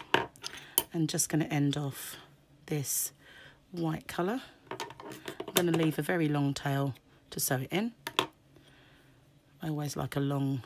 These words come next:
long tail. So many times in the past I've left short ones only to live to regret that. <clears throat> So now you just need to decide how you're going to make the buckle. Um,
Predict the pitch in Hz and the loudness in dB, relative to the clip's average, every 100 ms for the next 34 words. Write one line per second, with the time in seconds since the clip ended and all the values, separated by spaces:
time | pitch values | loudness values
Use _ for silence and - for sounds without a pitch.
0 | - 165 151 151 - 175 190 185 - - | -6 -4 -2 -2 -2 0 0 0 -6 -16
1 | - - - - - - - 180 170 165 | -20 -20 -20 -20 -20 -8 -4 0 0 2
2 | 170 160 156 170 - 170 180 - - 175 | 2 2 2 0 0 0 0 -4 -4 -2
3 | 175 - - - 185 214 180 180 - - | -2 0 0 4 4 4 4 4 4 0
4 | - - - - 185 175 160 170 165 - | -8 -20 -16 -2 2 2 2 0 0 0
5 | 151 143 160 160 226 - - - - - | -2 0 -2 2 2 2 -6 -16 -14 -16
6 | - - 320 320 226 185 139 - - - | -20 12 12 12 12 12 6 0 -2 2
7 | - 143 135 - _ _ - - - - | 6 6 2 -6 _ _ -16 -16 -20 -20
8 | - - - - - - - 190 190 175 | -20 -20 -20 -16 -14 -16 0 8 12 12
9 | 160 - 160 156 160 156 - 147 147 - | 10 8 8 6 4 4 6 4 4 2
10 | 175 170 151 151 143 - 151 139 135 147 | 6 6 8 6 6 6 4 4 2 0
11 | 143 127 131 - - - - - - - | 0 0 -2 -6 -12 -20 -20 -20 -12 2
12 | 139 135 135 135 | 6 6 6 4